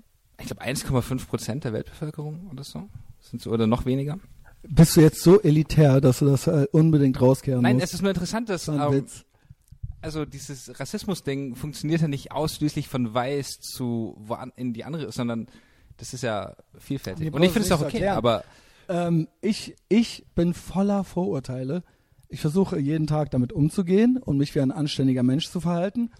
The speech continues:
Speaker 2: und trotzdem jede, jeden Menschen individuell zu beurteilen. Und das meine ich ganz ernst.
Speaker 1: So sollte es auch sein.
Speaker 2: Ja.
Speaker 1: Ja.
Speaker 2: Trotzdem, äh, habe ich Vorurteile, hatten wir eben schon. Und ich gebe denen auch das Recht, auch die dürfen Arschlöcher sein.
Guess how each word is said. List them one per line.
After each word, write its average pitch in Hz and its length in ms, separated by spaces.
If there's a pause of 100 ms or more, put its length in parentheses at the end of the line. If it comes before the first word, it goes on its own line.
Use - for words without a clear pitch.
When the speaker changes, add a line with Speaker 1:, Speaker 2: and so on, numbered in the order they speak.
(400)
Speaker 2:
und 139 320
trotzdem 160 420
jede, 143 340
jeden 170 560
Menschen 156 380
individuell 135 800 (340)
zu - 160
beurteilen. 185 560 (100)
Und 143 200
das 135 140
meine 135 100
ich - 80
ganz 127 200
ernst. 147 240
Speaker 1:
So 196 60
sollte 107 220
es 98 80
auch 98 80
sein. 139 280
Speaker 2:
Ja. 160 280 (300)
Speaker 1:
Ja. 107 100
Speaker 2:
Trotzdem, 175 720 (380)
äh, 151 60
habe 135 280
ich - 60
Vorurteile, 202 380
hatten 156 160
wir 143 120
eben 147 180
schon. 202 300 (520)
Und 180 360
ich - 180
gebe 185 220
denen 262 340
auch - 200
das - 260
Recht, 143 400 (540)
auch - 280
die 262 240
dürfen 202 300
Arschlöcher 165 500
sein. 127 260